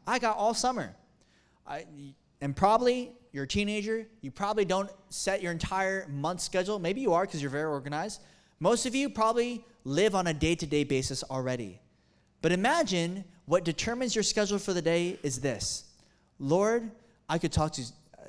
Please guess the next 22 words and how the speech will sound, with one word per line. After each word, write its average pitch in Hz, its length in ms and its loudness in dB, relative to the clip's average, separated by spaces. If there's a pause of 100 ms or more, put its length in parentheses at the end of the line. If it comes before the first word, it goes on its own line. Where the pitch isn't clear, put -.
(180)
you 151 140 -6
know, 123 80 -4
a 110 40 -6
hundred 165 280 -4
different 170 240 -6
people. 156 480 -4 (300)
I 127 80 -8
could 127 120 -10
text 196 220 4
a 180 60 -4
whole 175 100 0
bunch 170 180 -4
of 160 60 -10
people. 160 480 -6 (380)
What 147 340 -4
do 202 80 -2
you 180 460 0
want 165 360 -4
me 165 140 -4
to 151 140 -6
do 131 560 -4
today? 110 540 -8